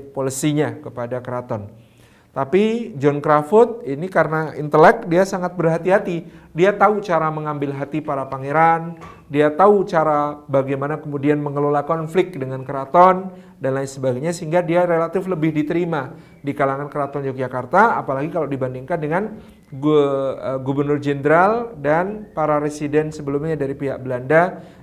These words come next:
yang sangat rakus dan sangat, eh, apa namanya,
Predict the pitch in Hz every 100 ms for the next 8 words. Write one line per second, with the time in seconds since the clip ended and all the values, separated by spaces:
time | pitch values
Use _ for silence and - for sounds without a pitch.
0 | - 139 151 165 170 175 - 143 139 143
1 | 143 143 135 175 170 - 139 131 131 127
2 | 131 131 - 113 123 117 120 123 135 127
3 | 120 120 147